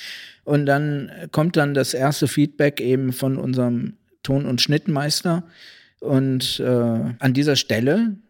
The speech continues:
ähm, Christoph, denke ich, wird's mal Zeit, dass wir ausführlich, äh, dem Martin danken, was er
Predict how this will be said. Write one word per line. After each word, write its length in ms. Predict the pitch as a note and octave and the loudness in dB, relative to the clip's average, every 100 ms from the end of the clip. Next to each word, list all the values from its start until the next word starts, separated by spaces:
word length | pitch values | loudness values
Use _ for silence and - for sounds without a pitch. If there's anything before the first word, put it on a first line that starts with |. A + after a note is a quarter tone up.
| _ - | _ -4
ähm, 460 | D3 D3+ D3+ C#3+ | -2 0 0 -2
Christoph, 360 | - D#3+ D3+ C3 | -2 0 0 0
denke 260 | C#3 D#3 D#3 | 0 0 0
ich, 100 | C#3+ | 2
wird's 180 | C#3+ D#3 | 0 0
mal 140 | C3+ | -2
Zeit, 380 | - A#2+ D#3+ - | 0 2 2 0
dass 140 | C3+ | 0
wir 200 | C3+ - | 0 2
ausführlich, 920 | D#3 A#3+ - - C3 A2+ C#3+ E3 - _ _ _ | 0 0 -2 -2 0 2 0 -4 -8 _ _ _
äh, 400 | - B2 B2 - - _ - | -2 0 0 -2 -10 _ -4
dem 240 | B2+ A#2+ | 0 2
Martin 480 | A2 A#2+ - D#3 B2+ | 2 0 0 0 2
danken, 580 | A#2+ A#2 B2+ F#3 F#3 B2+ | 2 0 0 0 0 -2
was 340 | B2 C3+ - | -2 0 -2
er 560 | - C3 C3+ C#3 D3 | 0 0 2 0 -4